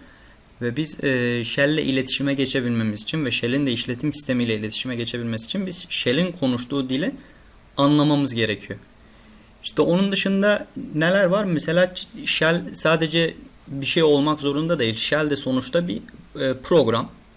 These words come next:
Mesela çeşitli, e, shell'ler olabilir. Neler var mesela?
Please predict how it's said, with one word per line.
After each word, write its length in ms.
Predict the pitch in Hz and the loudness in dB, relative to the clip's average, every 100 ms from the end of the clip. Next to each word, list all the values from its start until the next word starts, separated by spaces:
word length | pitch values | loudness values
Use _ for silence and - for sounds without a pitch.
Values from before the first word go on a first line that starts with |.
| - | -8
Mesela 420 | 123 123 131 135 | -4 0 2 2
çeşitli, 600 | - 127 - - 156 156 - - - - | 0 -4 -4 0 0 0 -2 -20 -18 -8
e, 360 | 123 123 - - | -4 -2 -4 -4
shell'ler 380 | 135 131 151 | 0 0 0
olabilir. 580 | 151 147 147 135 120 120 | 2 4 2 2 -2 -2
Neler 240 | 127 143 139 | 0 2 2
var 180 | 120 | 0
mesela? 480 | 110 104 117 127 175 | -2 -2 -2 -2 -2